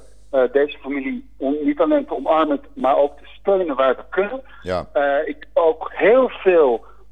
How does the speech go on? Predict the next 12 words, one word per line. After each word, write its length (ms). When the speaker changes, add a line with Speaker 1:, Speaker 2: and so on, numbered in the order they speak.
Speaker 1:
hartverwarmende 800
reacties 560
gekregen, 600
e-mails 440
gekregen 380
van, 240
"Hoe 240
kunnen 280
wij 260
verder 320
helpen? 460
Wat 240